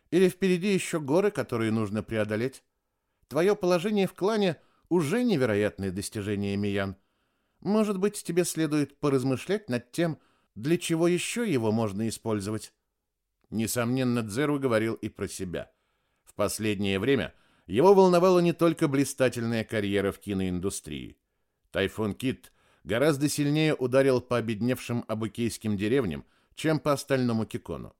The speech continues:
Цзыру с головой погрузился в дела абукейских племён и участвовал в продолжающихся демонстрациях на острове Эоман,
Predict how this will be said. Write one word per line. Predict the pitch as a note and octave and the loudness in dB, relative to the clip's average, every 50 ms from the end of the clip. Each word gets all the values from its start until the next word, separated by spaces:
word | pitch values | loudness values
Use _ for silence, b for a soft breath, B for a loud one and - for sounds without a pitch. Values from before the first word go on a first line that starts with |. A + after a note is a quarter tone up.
| _ _ _ _ _ _ _ - | _ _ _ _ _ _ _ -16
Цзыру | E2 E2 D#2+ A#2 D3+ D#3+ D#3 D#3 | -12 -6 -2 0 2 2 2 2
с | C#3+ B2+ | 0 2
головой | A2 A#2+ C3 C3+ C3+ C3 D3+ D#3+ D3+ | 2 4 4 4 4 4 2 0 0
погрузился | - D3 C3+ B2+ C3+ B2+ A2+ B2+ D3+ C#3+ B2+ - C3+ B2 | 0 -2 0 2 2 2 2 2 0 0 0 -2 -2 -2
в | A2+ | -4
дела | G#2+ A2 A2+ A2+ B2 B2+ | -2 -2 0 2 2 2
абукейских | - A#2 A2 A2+ A#2 - - A2+ G#2 F#2+ - - F#2 F2+ - | 2 0 -4 -4 -6 -4 -4 -4 -4 -4 -6 -8 -12 -12 -10
племён | - G2 G2 G2 G#2 A#2 A#2+ A2 - _ _ _ _ _ _ _ _ _ | -8 -6 -4 -4 -2 -2 -2 -4 -6 _ _ _ _ _ _ _ _ _
и | - A#2 | 0 0
участвовал | C#3+ D3+ - - F3 F#3 - - - D#3+ D#3 D#3+ E3 C#3+ | 2 2 2 0 -2 -2 -2 -2 -4 -2 0 2 2 0
в | - - | 0 -2
продолжающихся | C#3+ C#3+ B2+ C3 B2+ A#2+ A2 A#2 A#2 G#2 F#2+ F2+ - - F#2 - - G#2+ | -2 0 2 2 2 2 2 2 0 0 0 -2 -4 -10 -10 -10 -8 -6
демонстрациях | F#2+ G#2 G2 G2+ G2 G2+ - - G#2+ A2+ G#2+ - - - G#2+ G#2 G2+ F#2 - _ _ _ _ _ | -4 -4 -4 -4 -6 -8 -6 -4 -2 -2 -2 -4 -4 -4 -2 -2 -2 -4 -6 _ _ _ _ _
на | - B2 C#3 B2+ | -4 -2 -2 -2
острове | G2+ D#2+ - - - F2 F2+ F#2 F#2+ - - | -2 -4 -6 -8 -8 -6 -4 -4 -4 -4 -4
Эоман, | A2 A2 A#2 B2 C3 A#2+ F2 D2+ - | -4 -2 -2 0 0 -2 -2 -4 -8